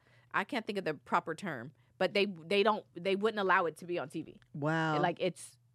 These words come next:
Speaker 1: and, and you going around calling her a piggy?
Speaker 2: <laughs>
Speaker 1: Bruh.
Speaker 2: She said, "I, I think I've accepted it as
Speaker 1: How
Speaker 2: a
Speaker 1: dirty
Speaker 2: term."
Speaker 1: it is.
Speaker 2: 'Cause they're not.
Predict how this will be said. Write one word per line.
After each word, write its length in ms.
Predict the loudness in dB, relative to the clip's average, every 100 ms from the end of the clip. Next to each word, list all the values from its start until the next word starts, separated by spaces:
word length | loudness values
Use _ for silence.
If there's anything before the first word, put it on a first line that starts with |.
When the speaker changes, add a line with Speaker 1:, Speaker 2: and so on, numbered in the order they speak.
| _ _ _ _ _
Speaker 1:
and, 220 | 0 0 0
and 160 | -2 0
you 100 | 2
going 180 | 2 4
around 200 | 4 4
calling 200 | 2 2
her 80 |
a 40 | 2
piggy? 300 | 0 -2 -2
Speaker 2:
<laughs> 580 | -2 -4 -10 -14 -4 -2 0 0 -4 -14 _ _ _ -20 -14 2
Speaker 1:
Bruh. 340 | 4 6 4
Speaker 2:
She 440 | -2 -14 _ _ -20 -16 -10
said, 100 | -10 -10 -6
"I, 160 | -4 -4 -2
I 100 | -2 0
think 160 | 0
I've 100 | 2 0
accepted 500 | 0 -2 0 0 2
it 120 | 2
as 120 | 4
Speaker 1:
How 100 | 4
Speaker 2:
a 40 |
Speaker 1:
dirty 320 | 6 6 6 6
Speaker 2:
term." 100 | 4
Speaker 1:
it 140 | 6
is. 460 | 6 6 4 2 -2 -12 -10 -2
Speaker 2:
'Cause 160 | 6 8
they're 260 | 10 8 6
not. 460 | 6 6 4 2